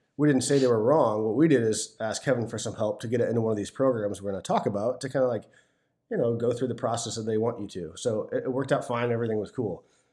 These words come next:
So let's hop into that. Let's say you buy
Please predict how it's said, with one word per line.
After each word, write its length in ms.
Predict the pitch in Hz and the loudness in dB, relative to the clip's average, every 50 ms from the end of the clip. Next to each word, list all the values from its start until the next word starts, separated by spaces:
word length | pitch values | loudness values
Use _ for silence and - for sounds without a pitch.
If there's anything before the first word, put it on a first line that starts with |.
| _ | _
So 360 | - - 139 123 117 113 - - | -4 2 2 2 2 2 0 -2
let's 460 | 127 - 147 147 - - - - _ _ _ - | -2 -2 -2 -2 -6 -8 -10 -12 _ _ _ -14
hop 260 | - - 151 147 147 | -6 -4 -4 -2 0
into 160 | 165 139 127 107 | 0 0 0 0
that. 360 | 104 113 95 78 - - - | 0 -2 -4 -4 -6 -4 -2
Let's 260 | 98 104 101 - - | 0 0 0 0 -2
say 360 | - 147 143 139 135 131 127 117 - - _ _ _ _ _ _ _ _ _ _ _ _ _ _ _ _ _ _ _ _ _ _ _ _ _ - | 0 0 2 2 0 -2 -4 -6 -10 -18 _ _ _ _ _ _ _ _ _ _ _ _ _ _ _ _ _ _ _ _ _ _ _ _ _ -12
you 80 | 110 101 | -8 -4
buy 380 | 104 110 120 127 131 131 127 | -2 0 2 2 0 0 -2